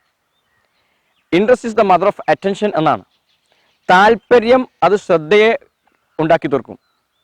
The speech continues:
താല്പര്യമില്ലാതെ പുസ്തകം എടുത്ത് വായിച്ചിരുന്നത് കൊണ്ട്, വായിക്കാൻ പോയത് കൊണ്ട് ഒരു കാര്യവും ഉണ്ടാവില്ല.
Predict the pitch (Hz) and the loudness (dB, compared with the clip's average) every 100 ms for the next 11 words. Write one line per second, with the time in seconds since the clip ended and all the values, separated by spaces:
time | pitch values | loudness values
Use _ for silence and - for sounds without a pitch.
0 | _ _ - 165 170 220 208 185 196 208 | _ _ 0 0 2 2 2 2 2 4
1 | 208 196 - 156 - 196 175 165 185 156 | 4 0 -2 -6 -2 0 0 0 2 2
2 | 160 - 160 160 160 160 156 170 - _ | 2 -2 -4 -2 -2 0 0 -2 -4 _
3 | _ _ 131 151 170 - 185 180 156 160 | _ _ 0 2 2 2 -2 0 0 2
4 | 170 160 156 143 170 156 139 160 135 120 | 0 -2 -2 -2 0 2 0 0 -2 -4
5 | 107 | -6